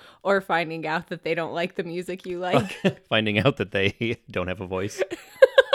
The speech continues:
Speaker 1: Oh, no. That's very Little Mermaid there.
Speaker 2: Oh, yeah.
Speaker 1: Um, so, yeah, Lee, do you have any other thoughts about Love Is from Mister Burnham?
Speaker 2: Um, not really. I mean, it's a, it's a really funny song. I think it's aged,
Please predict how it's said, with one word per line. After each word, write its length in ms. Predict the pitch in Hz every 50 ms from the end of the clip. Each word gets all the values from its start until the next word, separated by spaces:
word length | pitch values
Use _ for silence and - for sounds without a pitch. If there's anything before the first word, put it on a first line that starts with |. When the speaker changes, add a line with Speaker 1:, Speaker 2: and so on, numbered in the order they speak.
| 539 - -
Speaker 1:
Oh, 720 | 453 453 381 415 466 453 440 415 370 - - - - - - _ _ _ _ _ _ _ _ _ _ _
no. 580 | - 403 403 403 381 359 349 330 311 311 294 285 - - -
That's 260 | 269 226 214 202 208
very 340 | 202 196 196 190 180 175 170
Little 260 | 175 180 175 165 165
Mermaid 460 | 175 180 175 175 165 165 165 165 160
there. 360 | 165 165 170 170 175 254 220 - _ _ -
Speaker 2:
Oh, 100 | - 95
yeah. 280 | 92 87 - 50 50 - - _ _ _ _ _ _ _ _ _ _ _ _ _ _ _
Speaker 1:
Um, 400 | 262 269 269 262 202 156 151 - - _
so, 140 | - - 269
yeah, 260 | 277 302 262 160 -
Lee, 220 | - 214 220 240 240
do 80 | 233
you 100 | 240 247
have 140 | 254 247 254
any 160 | 226 233 220
other 200 | 202 202 233 240
thoughts 300 | 220 214 202 214 - -
about 480 | 214 214 196 190 185 190 180 - - -
Love 260 | 202 185 175 180 196
Is 380 | 180 175 180 190 202 220 220 -
from 380 | - - 214 202 208 202 202 - _
Mister 340 | - 214 226 226 - - 208
Burnham? 420 | 185 185 180 180 196 202 226 226 - _ _ _ _ _ _ _ _ _ _ _ _ _ _ _
Speaker 2:
Um, 340 | - 156 202 220 220 - -
not 200 | 165 202 285 120
really. 380 | 185 214 247 220 127 85 78 -
I 60 | 101
mean, 180 | 107 110 113 107
it's 220 | 117 135 - -
a, 220 | 151 135 131 127 -
it's 180 | 127 151 - -
a 80 | 180
really 240 | 160 143 151 160 170
funny 300 | - - 135 127 135 139
song. 420 | - - 104 101 104 107 117 131 -
I 80 | 98 -
think 200 | - 120 120 -
it's 160 | 135 - -
aged, 580 | 87 90 98 101 110 120 123 127 - - -